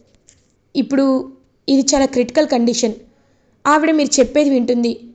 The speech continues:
కానీ ఆవిడకి మాటలు రావడం అంటే అది ఎప్పుడు వస్తుందో చెప్పలేం. మేము ఇచ్చిన మెడికేషన్ని వాడండి అని ఇంకలా తన్నైతే మొత్తం ప్యారలైజ్ అయిపోయి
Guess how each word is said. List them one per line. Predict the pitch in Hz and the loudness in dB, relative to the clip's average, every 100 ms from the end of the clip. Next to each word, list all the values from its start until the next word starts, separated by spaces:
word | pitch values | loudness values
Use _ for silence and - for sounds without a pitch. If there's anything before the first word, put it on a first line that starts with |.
| _ _ _ 359 | _ _ _ 0
కానీ | 381 392 339 - | 2 2 2 -2
ఆవిడకి | 277 294 294 | -2 0 0
మాటలు | 247 226 247 320 | 0 0 2 2
రావడం | 247 226 254 262 | 4 2 2 0
అంటే | 226 240 233 226 - _ _ _ - | 0 0 0 -4 -12 _ _ _ -4
అది | 269 277 | 2 4
ఎప్పుడు | 240 - 285 | 4 2 2
వస్తుందో | 277 - 247 | 2 0 -2
చెప్పలేం. | 247 220 214 214 - _ _ _ - | -2 -2 -4 -6 -8 _ _ _ -4
మేము | 240 240 | 0 0
ఇచ్చిన | 233 277 254 | 0 0 0
మెడికేషన్ని | 214 226 240 226 220 | 0 0 0 0 0
వాడండి | 202 202 202 208 - _ _ - | 0 0 -2 -6 -10 _ _ -2
అని | 381 381 311 311 349 - - - | 2 4 2 0 -2 -6 -12 -6
ఇంకలా | 294 240 233 285 | -2 2 2 2
తన్నైతే | 277 226 220 220 254 | 0 -4 -2 -2 -2
మొత్తం | 226 - 294 277 | -4 -4 -4 0
ప్యారలైజ్ | 240 226 247 240 | 0 0 0 0
అయిపోయి | 220 220 196 196 214 277 | -2 -4 -4 -2 -4 -6